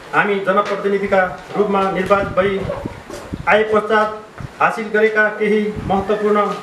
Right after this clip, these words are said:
उपलब्धिहरू यस गरिमामय सभा समक्ष प्रस्तुत गर्न चाहन्छु। जनताको नजिकमा रहेर सेवा प्रवाह गर्दै शासन व्यवस्थामा जनताको सहज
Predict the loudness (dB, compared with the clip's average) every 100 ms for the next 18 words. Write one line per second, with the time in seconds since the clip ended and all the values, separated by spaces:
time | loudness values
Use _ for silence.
0 | -10 0 0 2 2 2 2 0 -8 -2
1 | 2 2 2 0 2 2 0 -4 -14 -14
2 | -10 0 2 2 0 -8 -2 2 4 4
3 | 2 -2 0 2 2 0 -2 -2 -4 -4
4 | 2 2 2 -2 -2 -4 -8 -14 -16 -16
5 | -18 -16 -16 -14 -14 -10 -2 0 2 0
6 | 2 0 0 -8 -14 -16 -6 2 2 2
7 | -6 0 2 2 0 0 2 2 0 -6
8 | -10 -10 -10 -12 -14 0 4 4 4 4
9 | 4 2 0 0 -2 -6 -4 2 2 2
10 | 0 0 2 2 2 0 -4 -12 -14 -4
11 | -2 2 2 0 0 2 2